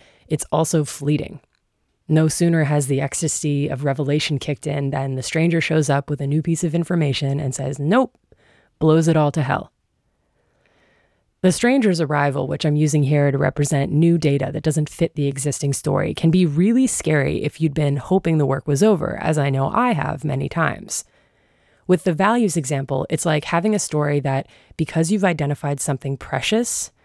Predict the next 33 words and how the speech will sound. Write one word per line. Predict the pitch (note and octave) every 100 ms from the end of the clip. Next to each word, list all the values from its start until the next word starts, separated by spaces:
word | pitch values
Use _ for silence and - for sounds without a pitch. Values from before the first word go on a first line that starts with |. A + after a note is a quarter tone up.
| _ _ _ -
it's | D#3 -
automatically | D#3+ D#3+ D#3 D3 D3+ D3
going | D3 C#3
to | -
feel | - D#3+ D#3 D3 - _
only | F3 E3+ E3 D3+
good | D3 C#3+ C#3+
as | D3+ D3
you |
move | C3+ C#3 B2+
toward | - -
it. | - - _ _ _ _ _
And | -
then | E3+
as | D#3+
soon | - G#3+
as | G3
the | E3+
fear | - E3 E3 D#3+
or | -
doubt | C#3 D3+ D3+ D3+
or | C#3+
anxiety | C#3 C#3+ D3 C#3+
kicks | - C#3+ -
in, | C#3 C#3 - _ _ _ _
the | D#3+
stuff | - D3+
you | D3
didn't | F#3+ F#3
plan | - C#3 C3+
for, | C3 C3+ C3 - _ _ _ _ _
you | F#3+
quit. | - C#4 -